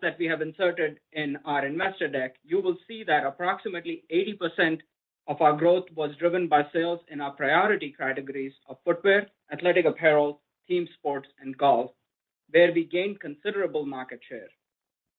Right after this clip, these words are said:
These gains are the direct results of our differentiated product, enhanced service, and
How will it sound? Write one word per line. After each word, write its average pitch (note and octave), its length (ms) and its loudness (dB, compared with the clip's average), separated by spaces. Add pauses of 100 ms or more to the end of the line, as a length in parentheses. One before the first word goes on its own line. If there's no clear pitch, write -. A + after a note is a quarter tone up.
These G#3+ 280 -2
gains D#3+ 320 2 (160)
are D3 120 0
the - 80 2
direct E3+ 400 -2
results D3+ 480 -6
of D3 120 -18
our C#3 100 0
differentiated F3+ 840 0
product, E3+ 460 2 (380)
enhanced F3+ 480 -2
service, D3 360 0 (400)
and C#3+ 140 0